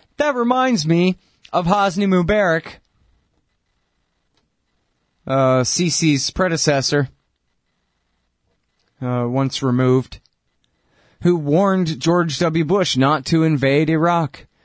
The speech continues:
He said, "You will create ten thousand bin Ladens." Yep.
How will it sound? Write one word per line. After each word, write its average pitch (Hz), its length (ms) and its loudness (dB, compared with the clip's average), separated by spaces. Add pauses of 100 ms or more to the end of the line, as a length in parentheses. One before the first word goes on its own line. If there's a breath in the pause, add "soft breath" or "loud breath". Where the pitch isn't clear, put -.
(100)
He 143 120 -2
said, 131 300 0
"You 143 180 -4
will 160 140 -2
create 143 680 0
ten 160 380 -2
thousand 180 920 0
bin 180 260 0
Ladens." 110 680 -2 (2000)
Yep. 101 540 -2